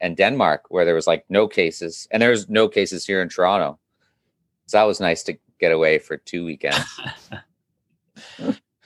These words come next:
Speaker 2: Well, so, uh, let's, uh, I'll hope that you can get back to, for traveling soon. That, that'll be good for you and good for the, uh, everyone who takes your courses. And what, where can we, uh, so you, we can get information about you at,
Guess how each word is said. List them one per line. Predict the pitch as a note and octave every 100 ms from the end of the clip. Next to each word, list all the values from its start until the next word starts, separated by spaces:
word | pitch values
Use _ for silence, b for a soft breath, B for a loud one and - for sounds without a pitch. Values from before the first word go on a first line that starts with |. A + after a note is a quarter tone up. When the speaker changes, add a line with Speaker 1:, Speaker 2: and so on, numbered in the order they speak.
| b
Speaker 2:
Well, | D#3+ E3+ F#3+
so, | A3
uh, | G3+ G3 G3+
let's, | G#3+ G#3+ -
uh, |
I'll | F#3+ F3+ F3 E3+
hope | F#3 F3+
that | D#3 D3
you | E3
can | D#3+
get | D3+ D3
back | D3+ C#3+
to, | - C3 B2 - -
for | C3
traveling | - D3+ D3 C3+ B2+
soon. | - D3+ C#3+
That, | C#3 C#3
that'll | C#3+ C#3+
be | C3+
good | B2 C#3+ B2+
for | C#3
you | C3+ C#3+ D3
and | C#3 B2
good | C#3+
for | C3+ C#3+ C3+
the, | B2 B2
uh, | C3 B2+ B2+ C3
everyone | C#3 C#3 C3+
who | C3 B2
takes | - D3 C#3
your | C#3
courses. | - D3 D3 D#3 D3+ D3
And | A#2 - _ _ _ _ -
what, | D3 C3+
where | D#3+ F#3
can | - A3
we, | F#3 F3 E3
uh, | D#3 C#3+ C3+ b b b b
so | -
you, | E3 G#3 G3+
we | A3
can | A#3
get | G#3+ G3+
information | G3 F#3 F3+ F#3 F#3+ E3+
about | D#3+ D3+ C#3+
you | G3 F#3+ F3 D#3+ E3
at, | D3 C3+